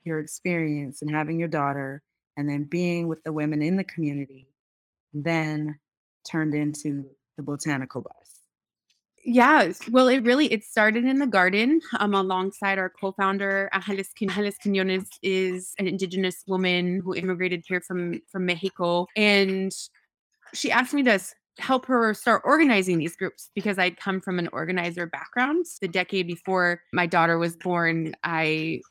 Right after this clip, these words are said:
Speaker 2: was living in San Francisco working for a human rights organization and organizing with indigenous women's cooperatives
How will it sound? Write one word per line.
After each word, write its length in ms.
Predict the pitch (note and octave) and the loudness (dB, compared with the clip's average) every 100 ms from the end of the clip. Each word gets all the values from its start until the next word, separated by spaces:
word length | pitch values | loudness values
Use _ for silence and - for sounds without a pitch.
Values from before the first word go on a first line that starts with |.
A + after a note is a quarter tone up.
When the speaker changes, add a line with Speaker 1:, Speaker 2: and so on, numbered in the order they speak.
| - | -8
Speaker 2:
was 280 | F#3+ F#3 F3 | -4 -2 -2
living 220 | F3+ E3+ | 0 0
in 80 | E3+ | 0
San 180 | F#3 E3+ | -2 -2
Francisco 500 | E3+ F#3 E3+ F3 D#3+ | -4 -6 -4 -2 -2
working 300 | D3+ - E3 | -2 -6 -4
for 100 | E3 | -4
a 40 | |
human 320 | D#3+ F3 E3 | -4 -2 0
rights 260 | D#3+ D#3 - | 0 -2 -4
organization 920 | D#3+ D#3 D3+ D3+ D#3 D#3 D3 D3 D#3+ - | -6 -4 -4 -4 -4 -4 -4 -4 -6 -2
and 120 | G3+ | 0
organizing 840 | F3+ F#3+ F#3+ F3+ F3+ E3+ E3+ E3 _ _ _ - | 2 2 2 2 2 0 0 -2 _ _ _ -4
with 240 | F#3 E3 F#3 | -2 -2 -4
indigenous 640 | F3+ F#3 F#3 E3+ - - - | -2 -2 0 -2 -6 -12 -4
women's 640 | G3 F#3+ F3+ F3 - - A3 | 0 2 0 -2 -6 -12 0
cooperatives 480 | G#3+ G3+ G3 E3+ | 2 2 0 -2